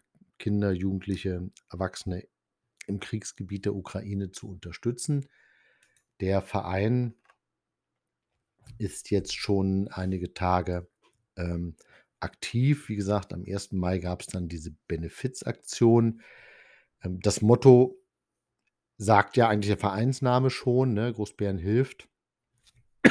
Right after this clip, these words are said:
Und vor diesem Hintergrund hat Jens Schneider diesen Verein mehr oder weniger aufgesetzt und hat, ähm, einfach ganz spontan angefangen, ähm, Hilfe zu suchen und, ähm,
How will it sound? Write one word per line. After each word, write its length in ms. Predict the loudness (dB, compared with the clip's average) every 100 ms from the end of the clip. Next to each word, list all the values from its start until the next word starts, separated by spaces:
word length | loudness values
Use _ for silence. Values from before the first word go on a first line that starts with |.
| 6 4 2 -4 _ _ _ _ _ _ _ _ _ _ -10
Und 100 | -4
vor 140 | 0
diesem 240 | 0 0 -4
Hintergrund 480 | -2 -2 0 -2 -4
hat 180 | -4
Jens 160 | -6 -8
Schneider 480 | -6 -2 -2 -2 -6 _ _ _ _ _ _ _ _
diesen 200 | -8 -8
Verein 460 | -6 -4 -2 -2 -2
mehr 140 | -2
oder 140 | -4 -4
weniger 260 | -6 -4
aufgesetzt 680 | -4 -2 -4 -2 -4 -4 -10
und 380 | -6 -6 -6 -6
hat, 400 | -8 -8 -14 -10
ähm, 520 | -6 -6 -6 -8 -12 -16 _ _ _ _ _
einfach 300 | 0 0 0
ganz 180 | 0 -2
spontan 440 | -2 -4 -2 -2
angefangen, 760 | -2 -4 -4 -2 -2 -2 -4 -6
ähm, 300 | -8 -8 -10
Hilfe 300 | 0 2 2
zu 180 | -4 -8
suchen 580 | -6 -4 -4 -2 -4 -4
und, 260 | -6 -10 -8
ähm, 400 | -6 -6 -8